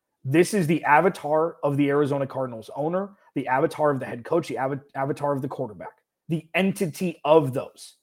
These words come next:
not the people themselves. And it's important to understand the differentiation between the two. Having said that, what the hell are we <laughs> doing here?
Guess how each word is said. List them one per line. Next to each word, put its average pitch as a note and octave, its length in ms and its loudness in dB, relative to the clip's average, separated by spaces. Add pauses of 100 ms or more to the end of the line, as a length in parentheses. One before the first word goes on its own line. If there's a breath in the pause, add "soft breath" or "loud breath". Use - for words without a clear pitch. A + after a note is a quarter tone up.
(200)
not D3 320 2
the E3+ 60 -2
people D3 380 -4
themselves. B2 640 -8 (220)
And C#3+ 60 -12
it's B2+ 140 -10
important D3 560 -4
to - 100 -10
understand B2+ 580 -12 (340)
the C3 100 -8
differentiation A#2+ 840 -8
between A2 300 -14
the F#2+ 80 -12
two. - 240 -12 (540)
Having F3 320 8
said F3 400 4
that, F2+ 220 -10 (1300)
what C3 480 -2
the A2+ 180 -14
hell C3 320 -6
are B2+ 80 -4
we A2+ 120 -6
<laughs> A2+ 180 -8
doing A#2+ 180 -10
here? - 200 -20